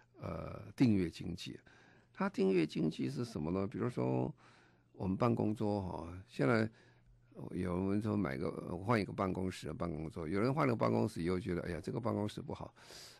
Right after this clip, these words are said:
办公桌也不行啊，那我统统不要，呃，丢掉哈，我要，那我再去买全新的了。等到下次搬家又把它丢掉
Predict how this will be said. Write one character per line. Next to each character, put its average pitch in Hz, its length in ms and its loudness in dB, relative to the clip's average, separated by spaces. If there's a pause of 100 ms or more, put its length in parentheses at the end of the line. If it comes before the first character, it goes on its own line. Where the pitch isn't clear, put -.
(120)
办 - 160 0
公 101 180 2
桌 95 160 -4
也 82 80 0
不 71 140 -4
行 - 300 -6
啊， 73 100 -8
那 82 840 -6 (640)
我 104 140 -6
统 123 120 6
统 147 80 6
不 156 80 4
要， 151 200 8
呃， 95 120 -2
丢 107 160 0
掉 113 140 4
哈， 82 260 -6
我 90 80 -8
要， 85 440 -4
那 92 140 0
我 87 60 0
再 107 140 -2
去 - 140 -4
买 - 160 -10
全 80 200 -8
新 82 220 -4
的 80 80 -4
了。 - 160 -12 (680)
等 131 120 4
到 170 240 6
下 165 200 4
次 160 100 2
搬 139 180 4
家 139 80 6
又 151 120 6
把 95 80 4
它 90 40 0
丢 95 140 -2
掉 92 240 0